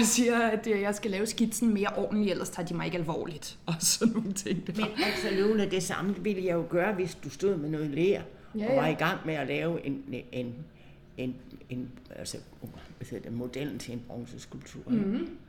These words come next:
Speaker 2: Så ville jeg sige, "Prøv lige en gang at ændre lidt der."
Speaker 1: Mhm.
Speaker 2: Fordi det, det, det er det, man gør,
Speaker 1: Ja.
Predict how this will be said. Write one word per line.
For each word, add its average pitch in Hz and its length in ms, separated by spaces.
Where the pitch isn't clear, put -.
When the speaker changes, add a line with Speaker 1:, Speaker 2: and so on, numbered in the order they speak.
Speaker 2:
Så 196 180
ville 147 200
jeg 131 100
sige, 135 300
"Prøv 151 260
lige 139 120
en 135 80
gang 117 280
at - 180
ændre 131 360
lidt - 240
der." 233 240
Speaker 1:
Mhm. 254 240
Speaker 2:
Fordi 151 260
det, 185 260
det, 165 300
det 170 80
er 151 80
det, 180 160
man 185 260
gør, 160 260
Speaker 1:
Ja. 220 60